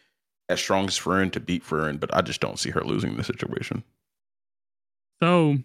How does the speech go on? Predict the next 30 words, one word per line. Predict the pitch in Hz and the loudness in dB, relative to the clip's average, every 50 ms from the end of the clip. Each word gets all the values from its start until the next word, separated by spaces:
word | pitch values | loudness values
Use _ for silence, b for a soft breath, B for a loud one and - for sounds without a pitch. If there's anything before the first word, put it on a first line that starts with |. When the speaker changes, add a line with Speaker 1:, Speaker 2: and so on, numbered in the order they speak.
| - - | -6 -2
Speaker 2:
do | 135 143 | 2 6
you | 156 180 | 6 8
think | 202 262 262 254 220 | 8 8 8 10 10
there's | 220 208 190 | 10 10 10
a | 180 | 8
possibility | 156 - 156 151 156 160 - 151 139 131 131 131 139 143 143 151 151 151 147 | 8 8 8 8 8 6 6 2 2 4 4 6 6 6 6 8 8 8 8
that, | 139 135 131 127 123 120 117 - - - | 8 8 8 8 6 6 2 0 -6 -12
you | - - - 131 | -4 0 4 4
know, | 127 127 123 123 123 123 | 6 6 6 6 6 4
Fern, | 120 - - 131 131 135 139 139 139 139 135 135 135 139 147 - | 2 2 2 4 6 6 8 8 8 8 6 6 4 0 -2 0
I | 127 | 4
mean, | 131 131 127 127 123 | 6 8 8 8 6
Furin, | - - 143 143 147 143 143 139 139 135 131 131 123 - - _ | 6 6 6 8 8 8 8 8 8 8 6 6 4 0 -4 _
uh, | 120 123 123 - _ _ _ - 127 - - | -2 -2 -2 -2 _ _ _ -8 -8 -8 -4
kinda, | - 131 131 135 131 131 127 127 123 120 120 120 _ _ _ _ _ _ _ _ _ _ _ _ _ _ - - | -2 2 4 6 6 8 8 6 4 4 0 -2 _ _ _ _ _ _ _ _ _ _ _ _ _ _ 0 4
uh, | 135 135 131 127 123 120 120 117 117 123 127 | 6 8 8 8 8 6 6 4 2 0 -2
gets | 120 - 139 139 143 - - - - - | 4 6 6 6 6 4 -4 -10 -2 2
overwhelmed | 135 139 139 147 135 127 123 123 127 135 139 135 | 4 4 6 6 6 6 8 8 8 6 6 4
somehow | - - 156 160 160 151 151 151 156 160 165 165 165 156 - - - 156 | 6 6 6 6 6 6 4 4 4 4 4 4 2 0 -2 -6 -10 -4
'cause | - - 135 127 120 | 2 4 4 6 6
he's | 135 131 131 123 - | 6 6 4 4 0
one | - 131 127 131 135 135 | 0 2 4 4 6 6
of, | 131 131 127 127 127 - - _ - | 6 6 4 4 0 -6 -14 _ -4
one | 135 131 131 131 | 0 0 2 4
of | 131 131 127 | 4 4 4
those | 131 127 131 131 131 131 131 - | 4 6 6 8 8 6 6 4
percentage | - - 135 123 - 147 139 139 135 127 | 2 -2 -4 2 4 4 6 6 6 4
of | 131 120 | 4 4
mages | 120 117 120 127 131 127 135 131 127 - | 4 6 6 6 8 8 6 4 4 4
that | - 123 120 120 120 | 0 0 0 -2 -4